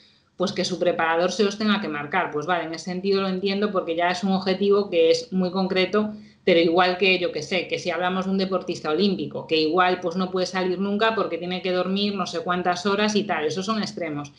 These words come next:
Pero para mí, la mayor parte de la gente, esa palabra de comida libre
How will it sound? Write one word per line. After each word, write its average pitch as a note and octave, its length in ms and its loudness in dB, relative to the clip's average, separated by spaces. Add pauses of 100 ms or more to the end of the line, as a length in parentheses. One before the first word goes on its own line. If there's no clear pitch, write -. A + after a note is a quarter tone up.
(240)
Pero F#3+ 220 6
para F#3+ 160 2
mí, A#3+ 340 0
la G3 140 4
mayor F#3 260 2
parte G#3+ 220 2
de G3 80 -2
la F#3+ 60 -4
gente, A3 540 -2
esa G3 360 0
palabra F#3 420 -2
de G#3 140 -2
comida F3 340 -2
libre G3+ 440 -2